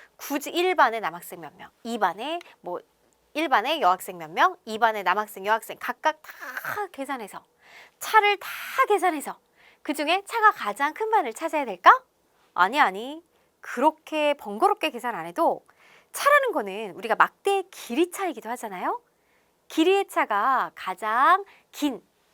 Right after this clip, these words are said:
반을 찾는 거예요. 일 반 같은 경우에는 우리 차가 몇 칸 차이 나나? 두 칸 차이 나죠? 이 반은 한 칸, 삼 반은 하나, 둘, 셋, 넷,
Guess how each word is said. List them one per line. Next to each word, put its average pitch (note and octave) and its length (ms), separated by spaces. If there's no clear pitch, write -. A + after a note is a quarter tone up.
반을 F#3 320
찾는 D#4 340
거예요. E3 540
일 G#4+ 120
반 A#4+ 140
같은 A4+ 260
경우에는 C4+ 720
우리 F#3+ 140
차가 C4+ 640
몇 B3 180
칸 E4+ 160
차이 D#4+ 220
나나? C#4+ 680
두 - 140
칸 C4 220
차이 G#3+ 200
나죠? G#3+ 460
이 A#3 120
반은 C4+ 460
한 F4+ 180
칸, B3+ 400
삼 F#4+ 240
반은 D4+ 380
하나, - 540
둘, A3+ 380
셋, B3+ 240
넷, C4 240